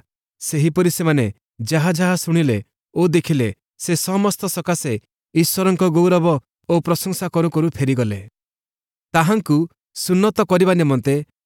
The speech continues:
ଆଠ ଦିନ ହେବାରୁ ତାହାଙ୍କର ନାମ ଯୀଶୁ ଦିଆଗଲା। ଏହି ନାମ ତାହାଙ୍କ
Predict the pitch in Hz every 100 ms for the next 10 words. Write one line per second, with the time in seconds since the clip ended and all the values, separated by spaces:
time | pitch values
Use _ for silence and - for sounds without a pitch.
0 | - 143 143 185 165 175 143 131 143 110
1 | - _ _ - 135 165 165 170 160 147
2 | 120 78 107 127 - 165 131 110 104 101
3 | - _ _ _ _ _ - 147 196 185
4 | 127 98 - _ _ 156 156 180